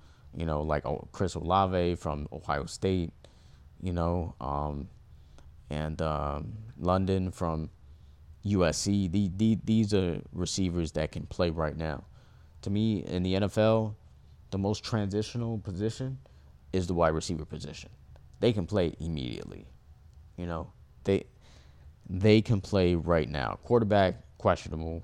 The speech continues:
Running back, questionable. O-line, D-line, defensive back, linebacker. Any other,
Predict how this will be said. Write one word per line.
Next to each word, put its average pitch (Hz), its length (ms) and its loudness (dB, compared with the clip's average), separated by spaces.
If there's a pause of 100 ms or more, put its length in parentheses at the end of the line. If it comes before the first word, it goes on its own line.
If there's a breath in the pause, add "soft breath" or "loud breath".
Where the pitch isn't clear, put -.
Running 82 220 -2
back, 78 160 2
questionable. 78 640 -6 (500)
O-line, 82 680 0 (180)
D-line, 76 680 -2 (400)
defensive 82 400 -8
back, 71 260 -2
linebacker. - 400 -6 (140)
Any 147 260 2
other, 120 260 4